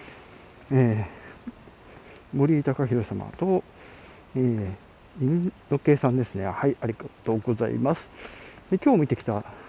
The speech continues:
えー、ジャングルクルーズについてお話ししてますが、えー、もういないですね。<laughs> まあ、聞いてるかもしれないですけどね。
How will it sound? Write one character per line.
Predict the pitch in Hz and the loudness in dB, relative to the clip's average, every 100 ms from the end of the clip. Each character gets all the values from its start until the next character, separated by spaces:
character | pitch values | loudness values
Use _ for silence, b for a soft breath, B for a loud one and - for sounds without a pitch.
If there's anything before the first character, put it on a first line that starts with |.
| - | -8
え | 143 | -2
ー、 | 127 | 2
ジ | |
ャ | 139 | 2
ン | 123 | 2
グ | |
ル | 123 | 2
ク | 143 | 2
ル | 127 113 | 2 0
ー | |
ズ | 98 | -2
に | 98 | -8
つ | - | -6
い | 120 | -6
て | 120 | -4
お | 120 | -4
話 | 117 | -4
し | - 117 | -4 -12
し | |
て | - 127 | -2 -2
ま | 120 | 0
す | - | 0
が、 | 135 - B B B B B | 2 0 B B B B B
え | 143 | 4
ー、 | 117 | 6
も | 120 | 4
う | 113 | 2
い | |
な | 104 | 0
い | |
で | 104 | -4
す | - | 6
ね。 | 208 - | 6 8
<laughs> | - 165 208 233 190 - 302 - - - - B B B B B B B - - - - - - B B B B B B B - - B B B - | 4 10 10 10 8 6 0 0 -8 -8 -8 B B B B B B B -20 -20 -20 -20 -20 -20 B B B B B B B -20 -20 B B B -4
ま | 127 | -4
あ、 | |
聞 | 139 196 | 0 0
い | |
て | - | 2
る | 180 | 2
か | |
も | 160 | 2
し | 120 | 2
れ | 127 | 0
な | |
い | - | -2
で | |
す | - | -12
け | - | -6
ど | 139 | 0
ね。 | 190 | 0